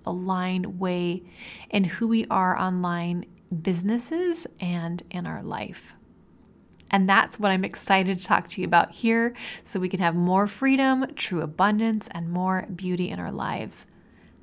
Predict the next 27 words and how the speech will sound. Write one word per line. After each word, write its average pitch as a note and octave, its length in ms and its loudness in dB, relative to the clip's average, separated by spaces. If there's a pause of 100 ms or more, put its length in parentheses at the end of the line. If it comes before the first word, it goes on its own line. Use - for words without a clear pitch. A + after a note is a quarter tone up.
(340)
Because G3 400 2
the F#3 80 -2
wealthy F#3 340 0
Empress F#3+ 320 0
archetype F#3 540 0
is F#3 200 0
me, B3 440 2 (420)
and A#3 140 2
it C#4 100 0
isn't G4 300 2
me. F3+ 320 -2 (1040)
And E3+ 360 -2
it's - 220 -4
you. E4 360 4 (640)
And F#3+ 400 4
it's G#3+ 280 4
every B3+ 240 6
woman A3 280 6
who G3+ 120 2
is F3+ 180 0
ready F#3 200 4
to F3 120 -2
stand G#3 580 2
in G3 160 0
her F3 120 0
sovereign A#3+ 600 6
wholeness, F#3 800 2